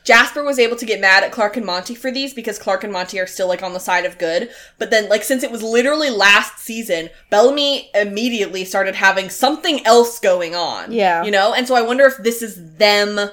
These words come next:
Speaker 1: acknowledging
Speaker 2: Let's
Speaker 1: the
Speaker 2: circle
Speaker 1: fact.
Speaker 2: back.
Speaker 1: Yeah, the, uh, <laughs> acknowledging the fact that, "Ooh, we forgot to get Jasper to get mad at Bellamy because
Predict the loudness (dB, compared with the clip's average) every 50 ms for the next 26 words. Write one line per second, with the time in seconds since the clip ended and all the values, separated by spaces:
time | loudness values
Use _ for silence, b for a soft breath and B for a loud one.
0 | -12 _ _ 4 4 4 6 4 4 6 8 8 8 8 8 6 6 6 4 4
1 | 8 8 8 10 10 10 10 10 10 8 8 6 6 4 6 8 8 8 8 8
2 | 6 4 4 6 8 8 8 10 8 8 6 6 6 6 8 8 8 6 4 2
3 | 0 0 4 6 6 6 6 6 2 0 0 -2 -2 -2 -2 0 -2 -2 -2 0
4 | -2 -2 0 0 2 4 4 4 2 0 -2 -2 0 0 0 2 2 2 2 2
5 | -2 -4 -6 -2 0 0 0 0 2 4 4 4 4 2 0 2 4 4 4 4
6 | 4 0 -4 -6 -6 -6 -8 -8 -8